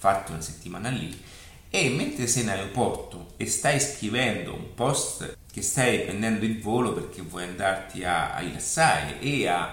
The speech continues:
perché no, a fare dei video dove andrai a parlare di quello che fai, ma con una chiave, no? Che poi ti insegnerò appunto con tutte queste tecniche di marketing. Cosa avviene? In quel momento una persona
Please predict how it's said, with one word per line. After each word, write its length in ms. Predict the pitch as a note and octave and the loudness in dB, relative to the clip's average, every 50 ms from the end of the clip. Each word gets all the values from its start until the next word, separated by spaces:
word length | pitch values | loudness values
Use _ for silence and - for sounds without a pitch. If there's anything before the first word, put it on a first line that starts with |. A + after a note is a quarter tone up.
| - - - | -8 -10 -6
perché 280 | - C3+ C3+ C3+ - E3 | -6 -4 -4 -4 -4 -2
no, 140 | E3 B2 | -2 -2
a 60 | - - | -2 -4
fare 300 | - - F#2 F2+ E2+ D2 | -4 -4 -4 -4 -4 -4
dei 140 | C#2+ C2 | -6 -4
video 340 | C#2+ A2 B2+ C3 A#2+ - F2+ | -2 0 2 2 0 0 -2
dove 160 | E2 E2 D#2+ | -4 -4 -4
andrai 280 | D#2+ D#2+ D#2+ D#2+ D#2+ D#2+ | -4 -4 -6 -6 -6 -6
a 120 | D#2+ - - | -6 -8 -10
parlare 460 | - - G#1 A#1 C#2 E2+ F#2+ - C#3 | -12 -10 -6 -2 0 0 0 0 -2
di 160 | D#3+ D3 - - | -4 -6 -8 -10
quello 280 | - - G#2+ G2 G2 - | -8 -6 -4 -4 -4 -4
che 60 | - | -8
fai, 380 | - - - - D3+ D#3+ E3 A2+ | -10 -8 -2 0 2 2 2 2
ma 200 | - - F2 - - - - - - - - - | 0 -2 -2 -4 -8 -14 -16 -16 -16 -16 -12 -6
con 120 | - A2+ | -4 -2
una 160 | G#2+ G#2 G2+ | 0 0 0
chiave, 380 | G#2 - D3 C3 F#2 - - F2 | 2 4 4 4 4 4 0 -2
no? 120 | A2 B2+ | -2 -2
Che 80 | B2+ G#2 | -4 -4
poi 240 | F#2 - - G#2+ G#2 | -6 -6 -6 -6 -6
ti 80 | - | -6
insegnerò 500 | F#2+ E2+ D#2+ - - D#2+ E2+ G2 G#2+ A2 | -8 -6 -6 -6 -6 -6 -6 -4 -2 -2
appunto 400 | E2+ D#2 - - G#2+ G2 - F2 | -2 -4 -4 -8 -10 -10 -8 -10
con 120 | D#2+ E2 D#2+ | -10 -10 -10
tutte 180 | - - - | -12 -12 -12
queste 300 | - C#2+ C#2 - - - | -10 -8 -6 -6 -6 -4
tecniche 500 | - G2 G2+ G2+ - - - C#2+ C#2+ C#2+ | -6 -6 -8 -8 -8 -10 -10 -8 -8 -6
di 80 | - C3 | -2 -2
marketing. 720 | C3+ - - - - - - G#2+ - A2 A2 A#2 A#2+ A#2+ - | 0 0 -2 -4 -8 -10 -10 -8 -8 -6 -6 -6 -8 -8 -6
Cosa 240 | - - C4 - - | -4 -2 -2 0 0
avviene? 420 | G#2+ - - - - - - - - - | -2 -2 -4 -6 -6 -6 -8 -8 -6 -4
In 120 | D#3 D#3+ | -4 -2
quel 160 | - G#3+ G#3 | -2 -2 -2
momento 440 | C4+ C4+ G3 A2 F2 F2 - - C3 | 0 0 0 0 0 -2 -4 -4 -2
una 120 | B2+ C#3 | 0 0
persona 880 | C3+ C3+ E3 E3 D#3+ - - - D#3+ D#3+ E3 F#3 E3+ D3+ - - - - | 0 0 0 0 0 0 2 2 0 0 -2 -2 -4 -6 -6 -8 -12 -14